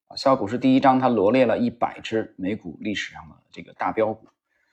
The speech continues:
呃，应该是第二十八还是二十九，可能是二十八啊，第一章第二十八章，呃，第二十八幅图表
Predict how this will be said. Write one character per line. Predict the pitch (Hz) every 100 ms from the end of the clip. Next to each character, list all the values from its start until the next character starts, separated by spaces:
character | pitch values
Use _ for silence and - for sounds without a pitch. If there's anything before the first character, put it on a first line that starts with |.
| _ _ _
呃， | - 98
应 | 127 165
该 | 180
是 | 180 156
第 | 147 135
二 | - 135
十 | -
八 | 147 139
还 | 123
是 | 117
二 | 107
十 |
九， | 95 -
可 | 101
能 | 131
是 | 143
二 | 127
十 | -
八 | 120 - _ _ _
啊， | _ - -
第 | 117
一 |
章 | 117 117
第 | 123
二 | 120
十 | -
八 | 131 135
章， | 123 107 98 _
呃， | 98 95 82
第 | - 117
二 | - 123
十 | - -
八 | 131 123 123 _ _ _ _ _ _
幅 | - 123 92
图 | - 110
表 | - -